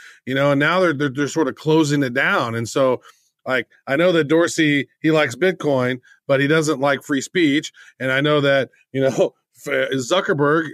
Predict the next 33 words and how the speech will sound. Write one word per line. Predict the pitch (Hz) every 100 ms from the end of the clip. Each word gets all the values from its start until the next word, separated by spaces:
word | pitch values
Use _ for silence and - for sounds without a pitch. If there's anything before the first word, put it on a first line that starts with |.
| -
he | 147
likes | 196 185 -
crypto. | - 160 - 147
He | 156
wants | 156 160
to | 160
have | 151
his | 135
own | 127 151 220 277
crypto | - 170 143 - 127 131
to | 143
sort | 135 160
of | 143
rule | 123 135 160 160 156
over | 151 143
the | 135
Facebook | 117 170 202 - 156 131 _ _
ecosystem, | 151 147 147 135 139 131 139 147 _ _ -
but | 131
he | 202
doesn't | 160 175
like | 143 135
free | - 139
speech | - 151 120
either. | 113 214 113 104
So | 143
it's | 135
like, | 151 139 - _ _ _ -
you |
know, | 139 143 - _ -
I | 147
think | 156 190 165
that | 156